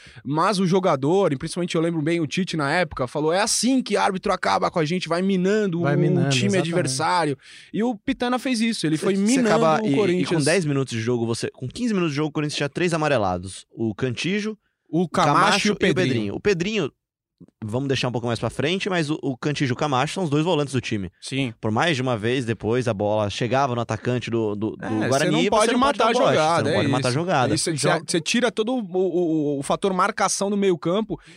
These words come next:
Speaker 1: principalmente um time que tá atacando e tá sofrendo contra-ataque.
Speaker 2: O cara vai jogando com o freio de mão puxado
Speaker 1: É,
Speaker 2: ali, né?
Speaker 1: e
Speaker 2: Pra não fazer a próxima falta que pode ser
Speaker 3: Pra gente não ficar falando só de arbitragem aqui, vamos deixar o Salve Espínola, que tava na central do apito ontem na transmissão da T V Globo,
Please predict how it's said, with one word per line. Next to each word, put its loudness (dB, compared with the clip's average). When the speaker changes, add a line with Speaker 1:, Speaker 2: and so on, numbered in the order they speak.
Speaker 1:
principalmente -2
um 0
time -4
que -8
tá 0
atacando -2
e 0
tá -2
sofrendo -2
contra-ataque. -2
Speaker 2:
O -20
cara -6
vai -2
jogando -2
com -8
o -6
freio 0
de -4
mão -2
puxado -2
Speaker 1:
É, 0
Speaker 2:
ali, 0
né? 0
Speaker 1:
e -4
Speaker 2:
Pra -2
não -2
fazer -4
a -4
próxima -6
falta -8
que -20
pode -10
ser -8
Speaker 3:
Pra 0
gente -2
não 0
ficar 0
falando 0
só 0
de 2
arbitragem 0
aqui, -2
vamos 0
deixar 2
o 2
Salve 0
Espínola, -4
que -18
tava 0
na 0
central -2
do 0
apito -2
ontem -2
na -4
transmissão -4
da -2
T -4
V 0
Globo, 0